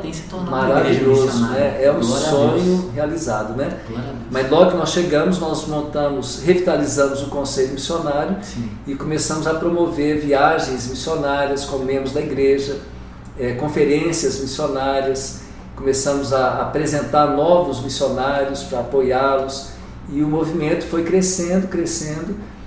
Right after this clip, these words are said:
Speaker 2: e acaba-, acabou que os pastores da Central começaram a se apaixonar por missões, se
Speaker 1: Sim.
Speaker 2: envolver de uma forma muito especial e foi tão forte o envolvimento que depois de alguns anos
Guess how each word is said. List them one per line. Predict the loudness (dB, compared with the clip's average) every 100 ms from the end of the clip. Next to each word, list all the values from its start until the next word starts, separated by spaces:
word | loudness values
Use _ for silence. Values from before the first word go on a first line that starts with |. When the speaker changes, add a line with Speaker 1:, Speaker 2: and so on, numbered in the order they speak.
| -16 -2
Speaker 2:
e | 0
acaba-, | 2 0 0 2 2 2 -2
acabou | -2 0 2 0
que | 0
os | -4
pastores | -2 -2 -2 0 4 4 4
da | 0
Central | -2 -4 -2 0 0 0 -6 -12 -14
começaram | -6 -4 0 2 2
a |
se | -2 -4
apaixonar | -2 -2 0 -2 0 0 -2
por | -4
missões, | -6 -6 -6 -2
se | 0
Speaker 1:
Sim. |
Speaker 2:
envolver | 2 2 2 0 0 -2 -6 -14 -16 -16 -6
de |
uma | -4
forma | 0 2 2
muito | 0 0 2 2 0
especial | -4 -4 -2 0 0 -2 -6 -14 -16 -16 -16 -4
e | -2
foi | 2 2 2 2
tão | 2 4 0
forte | 0 8 8 8 4
o |
envolvimento | 0 0 0 -2 -2 -2 -6 -10
que | -4
depois | -2 2 2
de | 4
alguns | 2 2 0 0
anos | 0 0 -2 -4 -8